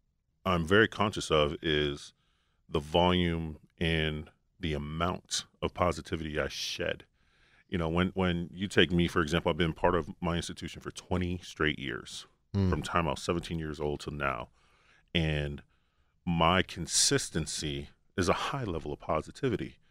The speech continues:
Speaker 1: but we are only human.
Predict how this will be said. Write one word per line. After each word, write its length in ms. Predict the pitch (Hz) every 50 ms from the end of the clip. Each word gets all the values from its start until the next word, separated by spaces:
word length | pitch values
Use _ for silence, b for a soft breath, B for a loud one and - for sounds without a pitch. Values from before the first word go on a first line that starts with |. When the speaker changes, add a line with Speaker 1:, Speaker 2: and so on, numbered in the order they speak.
| _ _ _ _ _ _ _ _ -
Speaker 1:
but 260 | 90 87 85 87 - - - _ _ _ _ _ _ _ _ _ _ _ _ _ _ _ -
we 220 | 85 90 107 123
are 140 | 117 104 -
only 260 | 90 101 104 101 98
human. 360 | 87 104 113 117 95 71 -